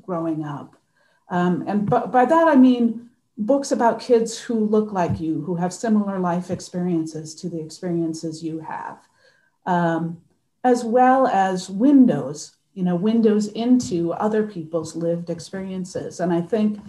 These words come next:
we see today with movements like We Need Diverse Books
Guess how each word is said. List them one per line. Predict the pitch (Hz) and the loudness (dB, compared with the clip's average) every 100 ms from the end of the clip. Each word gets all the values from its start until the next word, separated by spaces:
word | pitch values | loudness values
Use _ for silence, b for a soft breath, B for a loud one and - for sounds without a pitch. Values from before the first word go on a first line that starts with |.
| B B B | B B B
we | 214 208 | -4 -2
see | - 220 214 | 0 -2 -2
today | 185 180 185 165 | -2 2 2 0
with | 160 - 170 165 | -2 -4 -6 -4
movements | 185 175 180 165 165 | -2 -2 0 -2 -2
like | 156 147 175 | -6 -6 -4
We | 175 | 0
Need | 170 165 156 | 2 2 0
Diverse | 165 160 156 147 | -6 -8 -12 -14
Books | - 247 220 - - - - | -2 2 4 2 -2 -12 -14